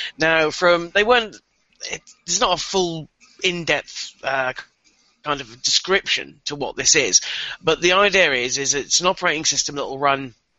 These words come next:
on any P C or, I presume, Mac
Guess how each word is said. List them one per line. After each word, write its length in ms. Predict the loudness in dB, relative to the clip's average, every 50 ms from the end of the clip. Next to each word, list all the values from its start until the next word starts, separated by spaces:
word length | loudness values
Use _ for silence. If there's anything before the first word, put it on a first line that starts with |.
| _ _ _ _ _ _ _ _ _ _ _ _ -12 -8 -2
on 560 | 2 4 4 4 4 4 2 0 -6 -10 -12 -6 _ 0
any 540 | 0 2 2 2 2 2 0 -2 -4 -10 -14 -20 -20 -20 _ _ _
P 180 | -4 -2 -2 0
C 500 | 2 2 2 2 2 0 -2 -4 -6 -10 -10
or, 320 | -8 -8 -6 -6 -6 -8
I 60 | -8 -10
presume, 460 | -6 -6 -4 -4 -4 -6 -6 -6 -4
Mac 240 | -2 -2 -2 -2